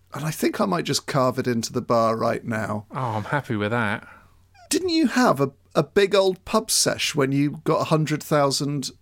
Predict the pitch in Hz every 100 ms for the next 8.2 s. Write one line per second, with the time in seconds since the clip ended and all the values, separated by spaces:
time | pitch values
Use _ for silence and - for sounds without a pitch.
0 | - - 160 143 120 127 113 113 127 139
1 | 139 139 127 - - - 151 - 196 180
2 | 120 - 156 156 156 160 - 151 156 -
3 | 165 147 - 190 175 - 113 127 127 -
4 | 151 156 139 123 123 123 120 131 139 131
5 | 123 147 - 156 131 139 127 117 139 123
6 | 117 117 110 - 131 120 107 117 117 143
7 | 127 - - _ _ - 120 135 143 135
8 | 123 -